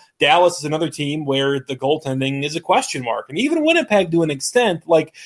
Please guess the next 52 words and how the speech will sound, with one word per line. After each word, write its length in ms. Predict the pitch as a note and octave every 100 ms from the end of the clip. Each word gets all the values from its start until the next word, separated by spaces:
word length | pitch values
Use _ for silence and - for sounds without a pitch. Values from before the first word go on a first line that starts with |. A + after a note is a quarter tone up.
| - -
Connor 220 | C4+ D#4
Hellebuyck 420 | A#3 C4 G#3+ F3
had 140 | F3
a 60 | D#3+
great 320 | C3+ D3 D3+
season 360 | - D#3 F3 G3+
last 360 | G#3 G#3 -
year, 280 | A3+ A#3 A3+ - - -
but, 180 | D#3 - -
you 120 | F#3+
know, 160 | D#3 C3+ - _ D#3+
y-, 260 | F3+ F3+
you 140 | F3 G3 G#3
need 80 | G#3+
to 100 | A3
see 160 | A3+ A3
him 140 | G3
do 180 | E3+ F#3
it 140 | F3+ C#3+
again, 600 | C3 D#3 F3 D3+ A#2+ A#2+
I 140 | A#2+
think, 280 | A#2 C3 B2
before 280 | A#2+ - C3+
you 100 | C3
can 140 | C#3
be 80 | C3
really 220 | C3 C3
confident 540 | C3 D#3 D#3 C3 C3 B2+ - _ _
that 320 | C#3+ C#3+ C#3
the 100 | C3+
Jets 560 | C3 C3 C3+ C3+ - - C3+
are 240 | C#3 C#3
gonna 180 | C3+ C#3
be 500 | B2+ C3+ C3+ C3+ -
at 180 | C#3 C3+
the 60 |
level 160 | C3 C3
they 100 | C#3+
were 180 | D3+ D#3
last 340 | F3+ B3 -
year. 80 | C3
And 240 | F#3 G#3+
you 60 | F3+
need 200 | E3+ E3
to 60 |
see 220 | D#3 E3 E3
the 100 | F3
scoring 480 | - A#3+ D4+ F#3+
depth 300 | C3 B2+ -
kind 160 | C#3+ C3
of 80 | B2+
step 260 | - B2+